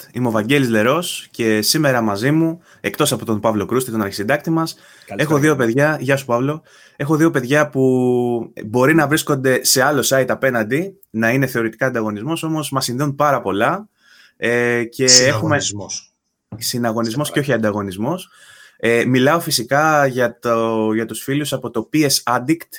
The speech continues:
Speaker 1: τον Ζήση Παρασκευαίδη και τον Αλέξανδρο Ευθυμίου. Γεια σου, Ζήση.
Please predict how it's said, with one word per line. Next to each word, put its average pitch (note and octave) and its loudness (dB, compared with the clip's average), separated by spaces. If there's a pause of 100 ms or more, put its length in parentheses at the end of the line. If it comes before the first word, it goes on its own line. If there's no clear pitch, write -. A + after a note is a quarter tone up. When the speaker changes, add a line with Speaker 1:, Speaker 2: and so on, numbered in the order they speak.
(160)
Speaker 1:
τον A2+ 0
Ζήση C3 0
Παρασκευαίδη A#2+ -2
και C3 -4
τον A#2 0
Αλέξανδρο A2+ 0
Ευθυμίου. A2+ -4
Γεια C#3+ 2
σου, C3+ -6
Ζήση. C#3+ -4